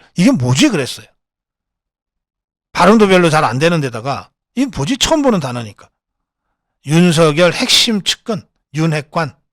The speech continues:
핵심 관계자, 윤석열 핵심 관계자의 윤핵관. 이걸 만들어가지고 이런 생-, 생-, 정말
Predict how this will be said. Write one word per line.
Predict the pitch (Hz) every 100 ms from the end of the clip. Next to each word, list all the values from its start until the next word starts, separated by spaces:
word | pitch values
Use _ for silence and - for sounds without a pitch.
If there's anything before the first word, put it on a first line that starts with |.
| _ _ _ _ _ _ _ -
핵심 | 233 - 233
관계자, | 156 143 135 131 113 _ _ _ _ _ _ _ _ _
윤석열 | 139 165 160 170 156 156 147 120
핵심 | - - - 226 202
관계자의 | 160 143 120 127 151 180 131
윤핵관. | 156 147 143 - 147 107 _ _ _ _ _ _ _ _ -
이걸 | 220 269 220
만들어가지고 | 147 139 185 202 170 131 131 135 92 _ _ _ _ _
이런 | 180 214 190
생-, | - 269 262 240
생-, | 160 - 294 233 _
정말 | - 170 269